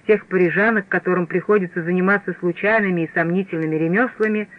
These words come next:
всегда готовая и к описи имущества, и к увеселительной прогулке — Хозяйка Жермени нисколько не заботилась о том, чем кормится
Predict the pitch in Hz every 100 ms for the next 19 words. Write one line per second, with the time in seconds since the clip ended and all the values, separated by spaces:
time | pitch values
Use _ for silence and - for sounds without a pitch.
0 | - - - - - 226 185 254 226 220
1 | 254 240 233 - 220 - 254 - 185 -
2 | 185 180 240 254 240 226 - 196 208 -
3 | 202 208 190 - 208 240 147 143 147 170
4 | 165 214 269 - 233 - _ - - 214
5 | 202 285 302 269 240 240 240 247 302 269
6 | - 233 233 - 277 262 247 214 226 240
7 | - 220 208 208 - 247 220 214 202 -
8 | 226 233 214 - 202 185